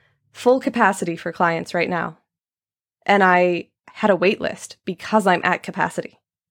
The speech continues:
What if I could hit both conferences this year? What if it just worked out? What if I didn't even have to think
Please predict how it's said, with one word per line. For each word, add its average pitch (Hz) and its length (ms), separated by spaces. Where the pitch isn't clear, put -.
What 190 380
if 214 280
I 185 100
could 185 160
hit - 340
both 190 380
conferences - 720
this 180 260
year? 180 220
What 190 240
if 294 300
it 208 100
just 196 220
worked 196 160
out? 175 160
What 202 160
if 269 120
I 226 80
didn't 214 180
even 180 160
have 185 160
to 160 100
think - 340